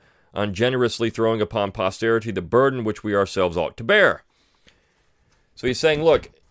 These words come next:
don't use credit. We, we are so far in debt now, there's no way to get out of it, really. Uh, Washington's saying, we, we, in times of, of peace, we should be paying off our debt. And he says, and we have to pay taxes to do that,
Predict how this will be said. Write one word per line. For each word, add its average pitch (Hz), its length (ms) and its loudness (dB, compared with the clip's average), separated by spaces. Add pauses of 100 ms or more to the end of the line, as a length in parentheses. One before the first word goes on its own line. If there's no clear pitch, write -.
(100)
don't 160 380 4
use 151 280 2
credit. 131 500 2 (420)
We, 127 200 -2
we 131 340 2
are 143 160 4
so 147 400 2
far 143 320 2
in 120 140 -2
debt 123 260 2
now, 90 200 -2
there's 92 200 -4
no 113 140 0
way 110 160 2
to 92 100 -4
get 92 160 -2
out 95 220 2
of 78 80 -4
it, 73 100 -10
really. 78 460 -8 (520)
Uh, 87 160 0
Washington's 110 460 0
saying, 104 240 -2
we, 107 140 -4
we, 117 160 -8
in 101 180 -10
times 113 400 -6
of, 110 300 -6
of 107 320 -6
peace, 143 280 -8
we 120 120 -6
should 104 160 -10
be 98 100 -6
paying 123 380 -4
off 117 200 0
our 107 140 0
debt. 110 200 2
And 110 100 -4
he 98 60 -10
says, 101 320 -2
and 90 580 -14
we 107 180 -6
have 113 140 2
to - 80 -20
pay 95 160 -6
taxes 90 440 -10
to - 80 -14
do 135 180 -4
that, 110 280 0